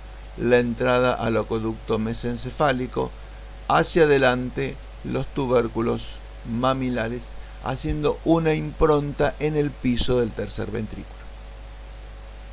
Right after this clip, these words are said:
En este otro corte, está pasando aproximadamente por acá, centrado en el tercer ventrículo, vemos la comisura blanca anterior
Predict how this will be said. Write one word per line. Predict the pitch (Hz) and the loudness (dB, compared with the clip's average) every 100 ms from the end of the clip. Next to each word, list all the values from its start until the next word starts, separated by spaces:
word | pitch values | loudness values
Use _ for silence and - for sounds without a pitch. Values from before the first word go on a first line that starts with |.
| - _ | -18 _
En | 127 127 | -14 -10
este | 139 - 127 | -8 -6 -4
otro | 117 120 | -4 -4
corte, | - 175 156 - 143 | 2 4 4 2 -2
está | - 110 | -2 -4
pasando | 113 110 113 110 | -2 -2 0 0
aproximadamente | 110 113 110 110 117 113 117 117 117 113 | -2 -4 -6 -4 -4 -2 -2 -4 -6 -6
por | - 117 110 | -4 -2 -4
acá, | 110 151 143 - | 0 2 2 0
centrado | - 131 123 113 139 170 180 139 131 | -4 -2 -2 -4 2 4 4 4 2
en | 117 | 0
el | 113 107 | -2 -6
tercer | - 110 113 117 113 | -8 -8 -4 -2 -2
ventrículo, | 104 110 113 113 170 151 117 117 117 120 120 - - - - - 120 | -4 -6 -6 -4 0 0 0 -2 0 -2 -4 -12 -14 -14 -14 -8 2
vemos | 143 139 135 131 | 4 4 2 2
la | 120 | 2
comisura | 113 113 113 113 127 120 | 2 0 0 0 2 2
blanca | 110 110 113 113 113 | 0 0 -2 -4 -4
anterior | 113 110 120 139 165 156 147 | -6 -4 -2 4 6 6 4